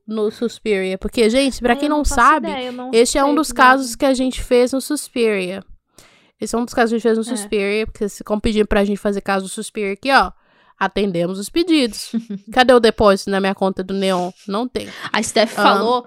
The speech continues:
Speaker 2: o quê antes aqui? O que que a Steph falou que iam fazer se depositar cinco reais no, no, no, na conta
Speaker 1: Não,
Speaker 2: do
Speaker 1: eu
Speaker 2: Neon?
Speaker 1: falei aquilo em off.
Speaker 2: Ah,
Speaker 1: Eu
Speaker 2: tá,
Speaker 1: falei
Speaker 2: eu não
Speaker 1: isso
Speaker 2: vou
Speaker 1: em
Speaker 2: falar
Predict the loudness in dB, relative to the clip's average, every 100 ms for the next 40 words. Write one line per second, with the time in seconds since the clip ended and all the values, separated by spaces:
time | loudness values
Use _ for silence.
0 | _ -8 -2 2 2 0 -10 -16 -4 -2
1 | 0 -2 -2 -6 -6 -10 _ _ _ _
2 | _ -8 -4 -2 -2 -4 -4 -2 -2 -2
3 | -6 -2 0 0 -2 -4 -6 -6 -6 -6
4 | -6 -8 -10 -8 -6 -4 -4 -6 -8 -8
5 | -6 -6 -6 -8 _ _ -20 -20 _ _
6 | -4 0 0 0 -2 -4 -4 -6 -8 -12
7 | _ _ _ -4 -2 2 4 4 4 2
8 | 4 4 6 2 2 0 0 0 4 4
9 | 4 0 -2 -2 -2 0 2 2 -2 -2
10 | -6 -4 -4